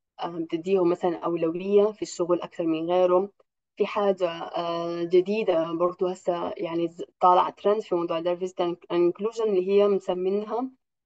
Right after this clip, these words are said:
diversity in mindsets. آه، الفكرة بتاعت ال introverts versus extroverts. آم، ال leaders normally،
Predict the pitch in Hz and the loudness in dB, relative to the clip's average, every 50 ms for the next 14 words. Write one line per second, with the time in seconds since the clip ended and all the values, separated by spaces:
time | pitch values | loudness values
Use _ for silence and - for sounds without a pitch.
0 | _ 190 180 180 180 208 226 220 - 226 202 - _ 208 208 190 - 185 185 185 | _ 0 2 2 2 2 0 0 -2 -8 -8 -6 _ -2 -2 0 2 2 2 2
1 | 190 190 190 190 180 180 - - 160 - - _ _ _ _ _ _ _ _ _ | 2 2 2 2 0 -2 -2 -6 -14 -16 -16 _ _ _ _ _ _ _ _ _
2 | _ _ _ _ _ _ _ _ _ - 175 175 175 170 165 - 165 165 - 254 | _ _ _ _ _ _ _ _ _ -6 -6 -6 -4 -4 -4 -4 -6 -4 -4 0
3 | - 254 220 - 185 185 - 180 - 185 208 196 - 196 180 190 185 185 185 - | 0 0 2 2 0 0 0 -2 0 0 -2 0 -4 -2 2 4 4 4 2 0
4 | 180 165 165 165 - - 165 - - 185 - - - - 165 156 156 151 - - | -6 -6 -6 -8 -10 -14 -16 -10 -10 -10 -10 -8 -4 -4 -2 -2 -2 -4 -6 -8
5 | - - - - _ _ _ - 165 165 160 160 160 160 160 156 156 147 - - | -12 -20 -20 -20 _ _ _ -6 -4 -4 -4 -2 -2 -2 -2 -2 -4 -6 -8 -12
6 | - - _ _ _ _ _ _ _ _ _ _ _ _ _ _ - 180 180 180 | -16 -18 _ _ _ _ _ _ _ _ _ _ _ _ _ _ -2 0 0 0
7 | 185 185 226 240 254 202 185 180 208 214 - - 208 196 202 220 226 214 185 160 | 0 -2 -2 -2 4 6 6 6 6 4 0 2 6 6 6 6 6 4 0 0
8 | 160 160 160 | 0 -2 -2